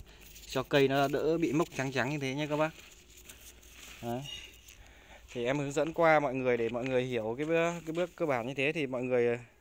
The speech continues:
làm cho cái cây ở nhà mình nhé các bác. Đấy. Rồi thì bây giờ em quay cho các bác,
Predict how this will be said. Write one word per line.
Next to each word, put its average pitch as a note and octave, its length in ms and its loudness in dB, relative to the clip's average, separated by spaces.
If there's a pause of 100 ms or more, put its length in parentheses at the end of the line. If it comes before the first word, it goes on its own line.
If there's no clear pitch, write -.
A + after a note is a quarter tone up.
(640)
làm A#2+ 200 -2
cho C3+ 100 -2
cái D3 100 0
cây D3+ 180 4
ở A2+ 100 2
nhà A2+ 140 -2
mình A#2+ 200 2
nhé C#3+ 120 2
các D#3 100 0
bác. E3+ 140 0 (1400)
Đấy. A2 140 -14 (2250)
Rồi B2 260 0
thì B2+ 140 -6
bây C#3 160 0
giờ B2 240 4 (640)
em C3+ 160 -2
quay C#3 200 6
cho C#3+ 100 2
các C#3+ 100 0
bác, D3+ 220 4